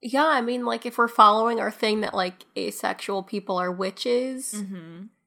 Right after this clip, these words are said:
Speaker 1: and that, like, we had a whole other pantheon. Weren't, like, skeletons bi or something? I don't know.
Speaker 2: I don't remember. <laughs>
Speaker 1: But I think that just goes with it, you know what I'm saying?
Speaker 2: Okay.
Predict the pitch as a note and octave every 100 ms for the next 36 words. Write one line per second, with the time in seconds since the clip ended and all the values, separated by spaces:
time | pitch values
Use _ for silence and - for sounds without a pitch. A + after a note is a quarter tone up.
0 | - G#3+ G3 - F#3+ E3+ - - - A#3+
1 | A#3+ C4+ A3 G#3 F#3+ F#3 E3 - G#3+ F#3
2 | F#3+ F3 F#3 D#4+ F#4 E4 C4+ - A#3 A#3
3 | A#3 A#3+ A3 F#3 F3+ F#3 G3+ A3 G#3+ A3
4 | G#3+ A3 G#3+ - F3+ - - G#3+ G3+ D#3+
5 | F3+ E3 - - G4+ - - - - -
6 | A#3+ - - - C4+ - C4+ C#4 A#3+ B3
7 | A3 G3+ G3 A3+ A#3+ - - - - G#3
8 | F#3+ G3+ - G#3+ A#3 - _ _ - -
9 | - - - - - - D4 D4+ G#3